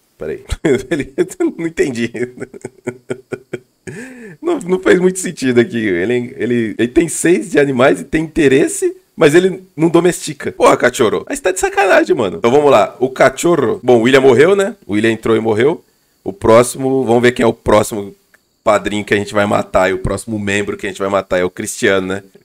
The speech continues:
Cristiano Pavani. É o próximo. <laughs> É o próximo co-, que o pessoal entra pra morrer nessa base aqui. Valeu, Cristiano. É... eu vou colocar ele pra fazer auxiliar, né? Ele fabrica bem? Não, não fabrica. Então ele vai pra poda aqui.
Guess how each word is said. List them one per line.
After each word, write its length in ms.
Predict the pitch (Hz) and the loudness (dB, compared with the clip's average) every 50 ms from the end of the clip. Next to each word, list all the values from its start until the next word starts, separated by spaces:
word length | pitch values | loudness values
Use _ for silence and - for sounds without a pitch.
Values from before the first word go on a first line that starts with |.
| _ - | _ -12
Cristiano 760 | - 98 92 - - - 101 95 95 98 104 104 110 110 | -10 -10 -10 -10 -12 -6 -4 0 0 2 0 0 -2 -4
Pavani. 760 | 104 - - 113 101 95 90 92 95 95 95 92 92 90 95 - | -4 -2 0 0 0 0 -2 -2 -4 -2 -2 -4 -6 -8 -10 -10
É 40 | - | -10
o 60 | 90 | -10
próximo. 440 | 92 - - 104 104 - - - 190 - | -8 -4 -2 -2 0 -2 -2 -12 -18 -20
<laughs> 60 | _ _ _ _ - | _ _ _ _ -6
É 60 | 320 | -6
o 40 | - | -6
próximo 400 | - - 131 120 - - 160 143 | -2 -2 -2 -2 -2 -4 -8 -8
co-, 220 | - - 156 139 - - - _ - | -4 0 0 0 0 -2 -20 _ 0
que 80 | - 147 | 0 0
o 80 | 147 | 0
pessoal 460 | - - 170 147 139 - 165 143 151 | 2 2 2 2 2 2 2 4 6
entra 260 | 147 147 147 - 160 - | 4 4 2 0 -2 0
pra 100 | - 165 | 0 0
morrer 360 | 175 185 170 131 131 131 123 | 2 2 4 6 6 6 4
nessa 260 | 123 123 - - - | 4 0 0 -2 0
base 260 | 104 113 107 104 104 | 2 2 2 2 -2
aqui. 240 | 104 104 - 107 95 | -6 -10 -10 -16 -14
Valeu, 200 | - - 87 90 | -10 -6 -6 -6
Cristiano. 580 | - - 92 92 - 110 107 107 120 127 - - - | -6 -8 -12 -6 -2 2 2 4 4 2 0 -4 -4
É... 840 | - 92 95 92 92 92 92 92 92 90 92 90 90 90 87 85 - - | -4 -2 0 0 0 0 0 0 0 0 -2 -2 -2 -2 -4 -4 -4 -6
eu 80 | 95 | -4
vou 140 | 92 104 117 | -2 -2 -2
colocar 440 | 120 - 117 113 107 - - 90 - | -2 0 -2 -2 -2 -2 -2 -2 0
ele 320 | 104 127 139 127 104 92 | 2 2 2 2 0 -4
pra 380 | 92 - 92 92 92 92 90 90 | -6 -4 0 0 2 2 0 -2
fazer 840 | - - 104 92 87 87 95 95 95 98 95 95 95 95 92 92 - - | -2 -2 -4 -4 -2 -4 -4 -4 -2 -2 -2 -2 -2 -4 -4 -6 -8 -8
auxiliar, 580 | 98 95 - - 110 107 98 85 85 90 - _ _ _ | -8 -8 -8 -8 -8 -4 -2 -2 -2 -4 -6 _ _ _
né? 200 | - 90 95 107 - | -8 -6 -6 -6 -4
Ele 140 | - 120 123 | -4 -6 -4
fabrica 460 | - - 110 95 101 107 - - 90 | -2 -2 -2 -2 -2 -6 -4 -4 -4
bem? 240 | 92 131 - 262 - _ _ _ _ _ _ _ - | -2 -2 -4 -4 -8 _ _ _ _ _ _ _ -12
Não, 240 | 90 90 82 85 90 | -8 -8 -8 -8 -8
não 120 | 85 85 | -10 -10
fabrica. 500 | - - 107 92 90 85 82 - - 90 | -4 -4 -4 -4 -4 -8 -12 -10 -12 -12
Então 260 | 85 80 78 82 87 | -8 -8 -8 -6 -6
ele 100 | 85 82 | -6 -6
vai 140 | 82 78 78 | -6 -8 -8
pra 160 | - - 95 | -8 -8 -10
poda 400 | - _ - 85 82 82 76 87 | -10 _ -8 -8 -8 -8 -8 -10
aqui. 260 | 85 _ - - 90 | -14 _ -18 -20 -20